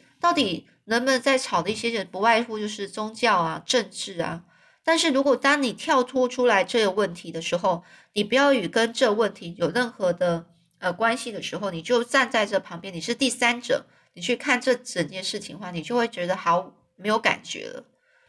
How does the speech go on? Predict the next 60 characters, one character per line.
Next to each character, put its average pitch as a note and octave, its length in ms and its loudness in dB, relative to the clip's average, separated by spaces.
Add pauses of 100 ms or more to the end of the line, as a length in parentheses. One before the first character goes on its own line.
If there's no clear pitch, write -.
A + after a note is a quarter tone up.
(260)
你 G#3 120 -2
不 G#3+ 100 2
会 C#4 120 8
太 C#4 240 2
在 A#3+ 280 2
乎 E3+ 340 -8
了， - 280 -8
你 F3 80 -20
不 F3 100 -4
会 D4 160 6
很 C#4 140 0
坚 G#3 300 -6
持 E3 440 -8 (120)
某 F3+ 160 0
些 A#3 180 -2
原 E3 180 -2
则 E3 220 -4
了， - 320 -8 (640)
你 C#4 140 2
可 D#4+ 60 4
能 G#3+ 100 0
就 A#3+ 100 2
会 A#3 60 4
忘 G#3+ 280 0
记， - 360 -16
你 E3+ 100 -12
不 G3+ 240 -6
会 C4 160 4
再 B3+ 180 2
去 B3 160 -6
找， - 360 -4 (460)
你 A3+ 100 -8
就 D4 120 6
会 D4 160 6
不 A#3 240 0
会 C4 220 6
再 B3+ 160 2
去 B3+ 160 0
找 E3 220 0
任 A3 200 0
何 F#3 300 0 (380)
到 D4 160 4
底 G3+ 140 -2
哪 E3 140 -2
一 E3 60 -4
个 G3+ 80 -4
是 G3+ 140 -4
对， A3+ 240 2
哪 C#3+ 180 -4
一 F3 60 -6
个 G3+ 40 -6
是 G3+ 140 -10
错 G#3 300 -2
的 E3+ 100 2
这 G3 220 -2
一 F#3 80 -6
些 F#3+ 200 -2
答 D#3 280 0
案 E3 240 0
了。 - 160 -18